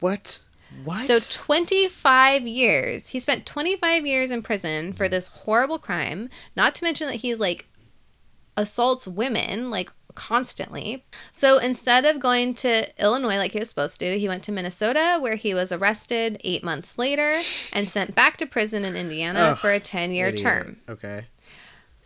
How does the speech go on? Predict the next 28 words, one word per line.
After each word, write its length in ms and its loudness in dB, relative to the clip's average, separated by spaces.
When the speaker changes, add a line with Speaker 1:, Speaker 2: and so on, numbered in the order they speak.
Speaker 2:
Six 360 0
years 260 0
later, 540 2
he 320 -4
was 200 2
discharged 680 2
by 140 2
Governor 560 2
George 420 -2
Craig, 560 2
who 160 0
responded, 720 2
"I 160 10
don't 180 2
see 160 -2
why 140 4
Stevenson 720 -4
won't 260 0
be 140 4
able 160 0
to 80 -2
cope 320 -4
with 180 -2
life. 320 2
He's 240 -2
mentally 480 0
all 240 2
right." 380 0